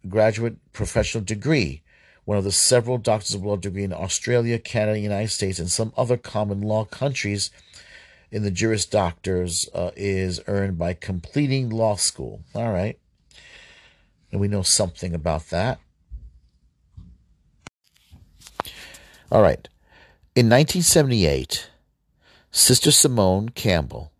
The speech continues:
founded the Community Law Center in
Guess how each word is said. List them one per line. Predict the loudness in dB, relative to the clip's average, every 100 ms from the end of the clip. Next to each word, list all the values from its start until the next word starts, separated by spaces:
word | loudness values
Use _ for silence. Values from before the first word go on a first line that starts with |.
| _
founded | -14 2 6 6 6 4 2 2
the |
Community | -6 -4 -2 2 2 0 -4 -10 _
Law | 6 6 6
Center | 2 2 0 0 -2 -2 -6 -16 -20 -14 -2
in | -2